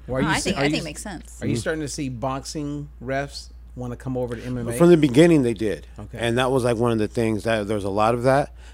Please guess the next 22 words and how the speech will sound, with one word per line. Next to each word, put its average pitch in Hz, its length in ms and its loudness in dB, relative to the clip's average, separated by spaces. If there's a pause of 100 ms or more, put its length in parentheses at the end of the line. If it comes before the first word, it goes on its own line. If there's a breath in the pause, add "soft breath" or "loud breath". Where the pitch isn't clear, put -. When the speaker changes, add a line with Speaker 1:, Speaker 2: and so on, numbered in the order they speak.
(120 soft breath)
Speaker 3:
And 107 360 0
I'm 101 120 0
sure 127 220 0
there's 110 140 2
still 120 260 0
some 113 300 -2
left 110 240 -2
over 107 260 0
from 98 340 -4
ones 101 220 -2
who 101 80 -6
did 98 180 0
in 92 100 -4
the 90 40 -6
beginning. 104 360 -2
But 104 120 0
I 104 80 0
think 127 240 -4
people 139 240 0
in 123 60 2
the 107 60 -2
sport, 123 420 2